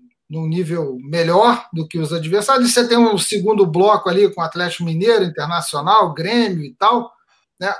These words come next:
Agora, o resto, meu amigo, é todo mundo japonês.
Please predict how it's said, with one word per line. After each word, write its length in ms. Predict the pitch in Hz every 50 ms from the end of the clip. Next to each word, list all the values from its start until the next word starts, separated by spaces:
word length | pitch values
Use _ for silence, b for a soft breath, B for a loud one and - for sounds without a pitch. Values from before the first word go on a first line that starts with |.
| - -
Agora, 260 | 175 226 247 262 254
o 60 | 226
resto, 500 | 160 156 185 247 294 269 247 - - 185
meu 120 | 165 156 143
amigo, 340 | 131 127 127 135 139 143
é 360 | 143 180 185 170 196 220 254 277 269 - - - - - _ _ _ _ _ _ _ _
todo 240 | - 208 233 240
mundo 240 | 247 254 277 277 285
japonês. 880 | 262 277 302 302 - 330 302 254 208 214 220 208 180 - 123 - -